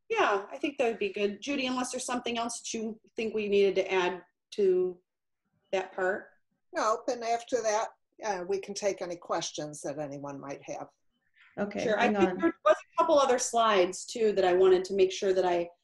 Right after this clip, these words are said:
Speaker 1: touch
Speaker 3: Oh,
Speaker 1: base on.
Speaker 3: <clears throat> sorry,
Speaker 1: Um,
Speaker 3: sorry, Linda.
Speaker 1: No, no, don't be sorry. I just, I looked down at my notes and I thought, "Oh, I, I sh-, do wanna touch base on these." Um, so, uh, one of the things that Amy had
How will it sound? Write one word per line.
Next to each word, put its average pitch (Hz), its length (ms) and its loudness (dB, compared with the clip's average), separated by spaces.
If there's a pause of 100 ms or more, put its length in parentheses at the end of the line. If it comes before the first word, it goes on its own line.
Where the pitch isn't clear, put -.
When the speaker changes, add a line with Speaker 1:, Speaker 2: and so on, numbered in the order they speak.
(220)
Speaker 1:
touch 202 200 0
Speaker 3:
Oh, 262 220 8
Speaker 1:
base - 180 2
on. 320 580 0
Speaker 3:
<clears throat> - 100 -14
sorry, 269 360 8
Speaker 1:
Um, 226 200 2
Speaker 3:
sorry, 233 300 6
Linda. 196 420 4
Speaker 1:
No, 330 80 -2
no, 320 180 2
don't 302 200 2
be 349 80 4
sorry. 240 340 4
I 233 80 4
just, 247 300 0
I 233 100 2
looked 262 200 0
down 254 160 2
at 202 120 -2
my 208 140 4
notes 202 440 4
and 196 100 4
I 190 160 8
thought, 190 300 0
"Oh, 226 120 4
I, 214 280 4
I 214 60 0
sh-, - 120 -12 (140)
do 233 140 -6
wanna 196 260 4 (220)
touch 196 240 -6
base 185 260 -6
on 170 120 0
these." 170 300 -2 (480)
Um, 180 460 2 (2750)
so, 240 440 0
uh, 214 460 4
one 262 220 0
of 311 80 6
the 277 80 2
things 240 380 -4
that 214 180 4
Amy 202 480 2
had 185 220 -2